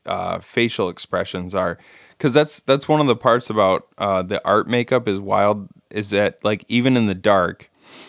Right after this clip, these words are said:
'cause he's, he's, he's all black and white, and his mouth is made up to be this giant black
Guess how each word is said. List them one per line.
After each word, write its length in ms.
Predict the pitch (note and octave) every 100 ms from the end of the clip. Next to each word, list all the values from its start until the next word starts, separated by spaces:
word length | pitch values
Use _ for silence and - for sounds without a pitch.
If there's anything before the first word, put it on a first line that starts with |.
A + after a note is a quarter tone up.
| - _
'cause 120 | - A2
he's, 300 | G#2+ F#2+ -
he's, 280 | A#2 A2 F2+ -
he's 160 | A#2
all 200 | A#2 B2
black 340 | A#2+ A#2+ A2+ G2+
and 120 | G2
white, 360 | G2+ F#2+ F2+ _ _ _ _ _
and 100 | G#2+
his 160 | G#2 F#2
mouth 400 | G2+ A2 A2+ -
is 160 | F#2
made 240 | G2 G2 G2+
up 220 | G2+ -
to 100 | -
be 220 | F#2 F#2+ F#2
this 360 | F2 F2 - _ _ -
giant 600 | - G#2+ G#2+ G#2+ F#2 -
black 560 | G2 G2+ F#2 G2 -